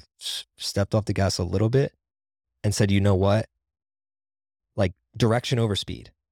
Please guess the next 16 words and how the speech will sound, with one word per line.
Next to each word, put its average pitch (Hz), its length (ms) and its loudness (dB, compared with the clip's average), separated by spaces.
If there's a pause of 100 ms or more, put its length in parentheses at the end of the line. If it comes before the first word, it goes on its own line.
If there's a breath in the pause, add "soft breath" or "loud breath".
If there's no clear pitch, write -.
(340)
That, 98 220 0
that's - 360 -8
what 113 160 -2
comes 90 220 -4
to 95 60 -4
mind. - 300 -8 (720)
How 117 180 2
do 135 60 2
we 135 100 0
shift - 440 -4
your 123 100 2
direction 104 500 2
just 113 180 0
a 101 60 2
little 95 260 2
bit 139 300 2